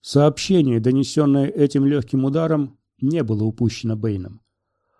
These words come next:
Он знал, что Зирак пытается запугать его и побудить к противоборству, к которому Бэйн не был готов. Он не собирался попадаться в ловушку. Вместо этого –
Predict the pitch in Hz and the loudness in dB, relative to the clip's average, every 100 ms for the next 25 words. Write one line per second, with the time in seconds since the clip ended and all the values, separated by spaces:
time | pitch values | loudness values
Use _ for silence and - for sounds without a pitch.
0 | _ _ 143 170 151 156 180 131 110 - | _ _ 2 2 2 0 0 0 -2 0
1 | 120 139 147 156 - 135 120 139 127 123 | 2 2 0 -4 -6 -6 0 -2 0 -2
2 | 117 139 139 131 - 104 90 82 _ _ | -2 -2 0 -2 -2 -6 -6 -10 _ _
3 | _ _ _ 147 131 143 143 135 143 - | _ _ _ 2 4 4 4 4 2 0
4 | 127 117 135 135 147 131 - 95 - - | -6 -2 -2 -2 -2 -2 -4 -12 -12 -6
5 | 123 147 127 127 113 143 143 131 _ _ | -2 0 0 -2 0 0 0 -4 _ _
6 | - 123 123 113 110 113 113 90 76 _ | -4 -2 0 0 -2 -4 -6 -10 -12 _
7 | _ _ _ _ _ _ _ _ _ _ | _ _ _ _ _ _ _ _ _ _
8 | - 143 151 151 156 156 156 104 117 117 | 0 4 4 2 0 0 -2 -4 -4 -4
9 | 117 120 110 - 104 107 101 95 - 117 | -2 0 -2 -4 -6 -6 -6 -10 -12 -20
10 | - _ _ _ _ _ - 127 143 117 | -20 _ _ _ _ _ -6 2 2 2
11 | 131 139 151 143 143 117 | -2 -2 -2 -2 -4 -8